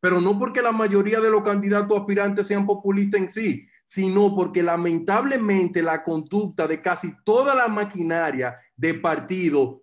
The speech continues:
tienen un funcionamiento populista, maquinaria que siguen sin asumir como esencial lo relacionado fundamentalmente con la ciencia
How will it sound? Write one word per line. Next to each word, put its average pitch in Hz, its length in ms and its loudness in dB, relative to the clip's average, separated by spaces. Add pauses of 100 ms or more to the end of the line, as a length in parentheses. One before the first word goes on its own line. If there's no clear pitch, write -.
tienen 214 420 2
un 165 420 0
funcionamiento 208 1000 0
populista, 214 960 -4 (200)
maquinaria 185 1120 0
que 180 160 0
siguen 180 580 -2
sin 170 220 -4
asumir 170 760 0 (200)
como 247 340 2
esencial 196 680 0 (140)
lo 160 180 2
relacionado 170 800 0
fundamentalmente 220 960 0
con 202 200 2
la 185 160 0
ciencia 202 640 0